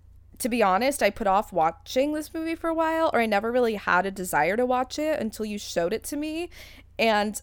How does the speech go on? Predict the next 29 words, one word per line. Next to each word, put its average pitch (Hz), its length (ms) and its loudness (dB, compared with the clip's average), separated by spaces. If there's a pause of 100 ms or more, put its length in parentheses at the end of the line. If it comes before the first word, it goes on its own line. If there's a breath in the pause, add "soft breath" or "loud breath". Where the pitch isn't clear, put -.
(160)
it - 160 -4
really 269 360 -2
is 190 300 -4
just - 300 -10
the 185 80 -4
way 175 420 0
it's - 220 -4
done. 147 320 -4
'Cause - 140 -12
if 196 100 -10
I 185 100 0
tell 233 360 2
you, 185 180 -2
you 165 160 -4
can 175 160 -10
be 165 120 -6
like, 151 320 -6
"Oh, 175 100 -4
whatever, 156 300 -6
that 175 120 -8
doesn't 175 200 -10
sound 160 200 -8
that - 140 -16
scary." 185 460 2
But - 180 -6
it's 175 100 -12
just - 220 -4 (380 loud breath)
the 185 300 6 (580)
imagery, 247 760 0